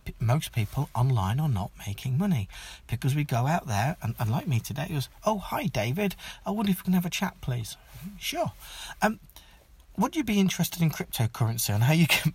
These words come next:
<laughs> make, uh, more money in fewer hours, a full-time income in a part, you know, from part-time hours? Not interesting to me. But if you target me in the right way with things that I am interested in,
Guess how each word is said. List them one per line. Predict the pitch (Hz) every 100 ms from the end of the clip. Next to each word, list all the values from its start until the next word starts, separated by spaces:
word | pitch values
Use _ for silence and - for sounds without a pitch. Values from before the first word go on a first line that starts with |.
| 135
<laughs> | 156
make, | 147 - - - -
uh, | 143 135
more | 139 156
money | 143 147 139
in | 123
fewer | - 139 120
hours, | 120 120 113 -
a |
full-time | - 160 - 139 131
income | 127 - 120
in |
a | 117
part, | 123 -
you | 147
know, | 120 113
from | 127
part-time | - 131 - - 117
hours? | 147 147 98 98 - - - - - - -
Not | 117 107
interesting | 107 110 101 - 95
to | 92 101
me. | 92 95 - - - - - - - -
But | 113 - - - - - - - - - -
if | -
you | 180
target | - - 135 135 123
me | 123 117 110 - - -
in | - 110
the | 101
right | 90 107 117 117 107
way | 101 101 104 - - -
with | 110
things | - 143 127 120
that | 123 -
I | 120 127 -
am | 123 127 127
interested | 123 117 - 107 - - -
in, | 120